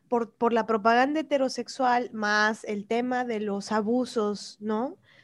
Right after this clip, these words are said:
De estos hombres misóginos y que en vez de ir a terapia, eh, abusan de niñas. Pienso que todo esto, eh,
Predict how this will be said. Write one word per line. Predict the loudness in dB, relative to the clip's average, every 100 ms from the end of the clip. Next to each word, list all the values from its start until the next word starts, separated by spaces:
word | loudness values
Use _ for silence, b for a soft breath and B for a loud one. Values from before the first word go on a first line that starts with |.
| _
De | -2 0 2
estos | 0 -4 _ _ -2 -2 -2 -2
hombres | 0 2 0 0 -2 -4 -6
misóginos | -8 -6 -4 -4 -2 -6 -4 -2 -2 -2 -4 -8 b b b
y | -12 -6
que | -2 0 0
en | 2
vez | 2 4
de | 2
ir | 4 0
a | 0
terapia, | -2 0 0 2 2 4 4 2 0 -2 -4
eh, | -4 -2 0 -2 -2
abusan | -2 2 2 2 -2 -2 -6
de | -2 0
niñas. | 2 0 0 -4 -8 -14 b b b b b b b b _
Pienso | 2 2 0 -2
que | -6
todo | -2 -2 0 0
esto, | 0 -2 -4 -2 -2 -4 _
eh, | -2 0 0 0 -2 -4